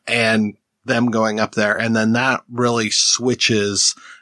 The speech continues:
begins pretty quickly to switch the tone of it. And even, I love the way that Wertmuller shoots this. There are so many times where he is, he's literally at the bottom. You know, he's a Southerner we were talking about. He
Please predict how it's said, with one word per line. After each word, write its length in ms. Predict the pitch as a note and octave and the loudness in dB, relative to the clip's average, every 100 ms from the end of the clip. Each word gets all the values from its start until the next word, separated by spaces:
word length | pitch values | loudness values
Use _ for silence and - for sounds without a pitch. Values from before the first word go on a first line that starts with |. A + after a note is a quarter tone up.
| - | -10
begins 400 | G3+ A3+ A3+ G#3 - | -4 -2 0 0 -2
pretty 360 | - - F3+ | -6 -4 -4
quickly 520 | - - E3+ - A2 G#2 | -4 -2 -2 0 -2 0
to 100 | A#2+ | 0
switch 400 | - C3 B2 - | 0 0 -2 -2
the 100 | A#2 | -2
tone 300 | - A#2+ A#2+ | 0 2 2
of 100 | G2+ | 0
it. 160 | G#2+ | 0
And 220 | B2+ B2+ - | 0 0 0
even, 420 | F#3+ A3+ F#3+ C#3 - - _ | -2 0 0 -2 -8 -20 _
I 80 | - | -4
love 180 | C#3 F3+ | -2 0
the 100 | E3+ | 0
way 120 | D3 | 0
that 180 | B2+ A2 | 0 0
Wertmuller 480 | C3 A#2 B2+ A2+ G#2+ | 0 0 0 0 0
shoots 400 | - C#3+ C#3 - | 0 0 -2 0
this. 320 | A#2 G#2 - _ | 0 0 -4 _
There 260 | - A2+ B2 | -10 -2 0
are 60 | A2+ | 2
so 180 | - D#3+ | 2 2
many 180 | D#3 | 0
times 520 | C#3 - C#3+ B2+ A#2+ G2 | -2 -2 2 2 0 -2
where 560 | A#2 A#2+ A#2+ A#2 G#2 F#2+ _ _ - - | 0 2 2 0 0 -6 _ _ -16 -10
he 580 | - - E3 D#3+ D#3 - | -8 -2 0 0 0 0
is, 520 | B2+ B2 A#2 G#2+ - - - - - | 0 0 0 0 -2 -6 -20 -20 -8
he's 180 | C#3 C3+ | -6 -2
literally 420 | G#3 E3 B2 A2 | -2 0 2 0
at 100 | G#2 | 0
the 80 | F2+ | -2
bottom. 320 | E2+ D#2+ F#2+ | -2 -2 -4
You 60 | G2+ | -4
know, 60 | |
he's 140 | G2 - | -2 0
a 40 | |
Southerner 520 | - D3 B2 A#2+ A2 | 0 0 0 2 2
we 120 | G#2 G2+ | 2 0
were 60 | |
talking 340 | G2 A2 - A2 | 0 -2 -2 -2
about. 260 | G#2 G2+ | -2 -2
He 260 | - G#2+ | -4 -8